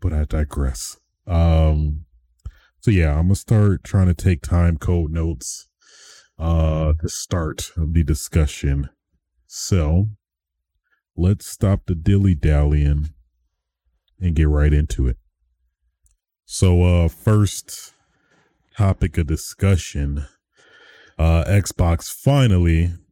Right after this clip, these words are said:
uh, finally, hopefully is coming with that heat, that fire, that sickness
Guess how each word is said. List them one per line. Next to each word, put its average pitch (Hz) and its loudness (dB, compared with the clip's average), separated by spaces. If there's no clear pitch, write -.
uh, 80 0
finally, 107 2
hopefully 101 0
is 85 -8
coming 104 2
with 92 0
that 90 0
heat, 113 2
that 82 -6
fire, 87 2
that 80 -8
sickness - 0